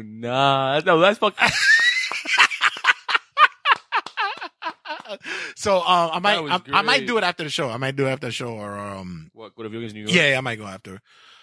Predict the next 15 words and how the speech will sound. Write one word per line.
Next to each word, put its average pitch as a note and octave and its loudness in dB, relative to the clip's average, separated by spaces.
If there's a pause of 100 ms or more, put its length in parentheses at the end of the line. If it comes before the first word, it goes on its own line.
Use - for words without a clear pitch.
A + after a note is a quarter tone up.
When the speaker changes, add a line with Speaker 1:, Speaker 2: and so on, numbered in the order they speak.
(300)
Speaker 2:
But C3 0
other D3 2
than D3 0
that, C#3 0
so D#3+ 4
we, E3+ 2
I, D#3+ 2
when, D#3+ -4
when D3+ -2
I E3 0
was F#3 0
on G3+ 2
my F#3 6
way E3+ 0
back, C3+ 2